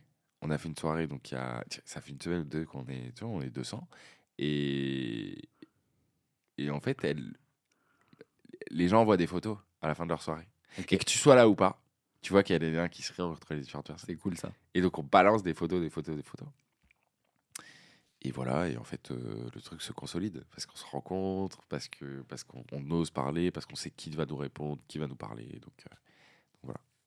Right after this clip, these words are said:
Speaker 2: Ok, bah, merci beaucoup. Dernier pilier, puis on, les questions de la fin. Euh, je vois
Speaker 1: Vas-y.
Speaker 2: qu'on a largement dépassé le pauvre Amédée.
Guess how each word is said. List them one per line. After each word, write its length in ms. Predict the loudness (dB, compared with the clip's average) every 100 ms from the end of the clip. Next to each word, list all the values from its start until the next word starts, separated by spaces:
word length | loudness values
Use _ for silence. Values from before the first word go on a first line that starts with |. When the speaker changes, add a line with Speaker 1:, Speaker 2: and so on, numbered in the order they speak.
| _
Speaker 2:
Ok, 280 | -8 -6 -8 -8 _ -4
bah, 160 | 0
merci 260 | 0 -2 -4
beaucoup. 300 | -6 -2 -4 -4 -20 -20 4
Dernier 320 | 8 10 8
pilier, 320 | 6 8 8
puis 200 | 8 4
on, 320 | 4 4 4
les 120 | 2 2
questions 300 | 0 2 4
de 80 |
la 80 | 4
fin. 300 | 4 4 2 2
Euh, 120 | -2
je 60 | 2
vois 100 | 2
Speaker 1:
Vas-y. 60 |
Speaker 2:
qu'on 120 | 4
a 220 | 4 4 4
largement 360 | 2 4 4
dépassé 420 | 4 4 4 4
le 100 | 2
pauvre 420 | 4 2 4 2 0
Amédée. 440 | 0 0 2 0